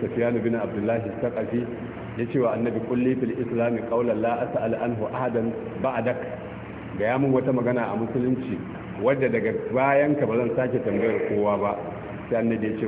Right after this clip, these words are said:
"Qul amantu billahi thumma istaqim." Ka ce ka yi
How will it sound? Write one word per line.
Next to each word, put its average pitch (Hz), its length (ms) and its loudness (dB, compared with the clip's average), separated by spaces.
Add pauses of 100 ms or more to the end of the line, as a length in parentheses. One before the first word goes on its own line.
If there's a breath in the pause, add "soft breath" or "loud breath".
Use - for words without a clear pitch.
"Qul 117 120 2
amantu 123 540 2
billahi 123 640 2 (240)
thumma 117 400 2
istaqim." 98 460 -4 (1120)
Ka 113 140 -4
ce 160 80 2 (100)
ka 143 140 4
yi 143 160 2